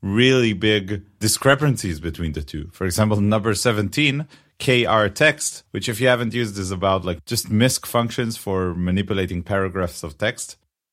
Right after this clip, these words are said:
indent and wrap and stuff like that. People won't go and upvote it, but it's <laughs> number seventeen on the PageRank ranking, and it only has eighty-nine stars.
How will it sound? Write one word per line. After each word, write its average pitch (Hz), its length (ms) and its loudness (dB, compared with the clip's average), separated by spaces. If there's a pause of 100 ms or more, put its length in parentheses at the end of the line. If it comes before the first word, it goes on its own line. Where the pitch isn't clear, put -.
indent 104 840 2
and 92 240 0
wrap 98 380 2 (240)
and 113 160 -2
stuff - 240 -6
like 117 160 -4
that. 123 380 -6
People 170 280 0
won't 143 260 4
go 127 200 8
and 107 120 2
upvote 95 500 2
it, - 240 -4 (360)
but 104 180 0
it's 113 220 0
<laughs> 131 80 6
number 139 240 4
seventeen 127 680 0
on 104 160 0
the 95 400 -2
PageRank 95 540 0
ranking, 82 340 -8
and 95 100 -2
it 107 120 0
only 127 280 2
has 113 280 2
eighty-nine 101 580 0
stars. 73 540 -6